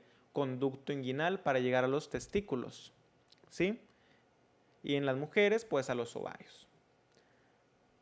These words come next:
Tenemos a las arterias renales, una a cada lado.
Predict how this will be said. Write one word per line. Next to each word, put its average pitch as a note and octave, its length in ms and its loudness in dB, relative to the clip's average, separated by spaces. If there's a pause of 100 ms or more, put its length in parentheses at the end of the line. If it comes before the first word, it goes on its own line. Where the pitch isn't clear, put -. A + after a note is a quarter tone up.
(540)
Tenemos C3+ 500 4
a C#3 60 8
las B2+ 200 4
arterias C3+ 480 6
renales, E3 1040 2
una C3 300 0
a A#2 80 -4
cada A2+ 240 -2
lado. F3 460 4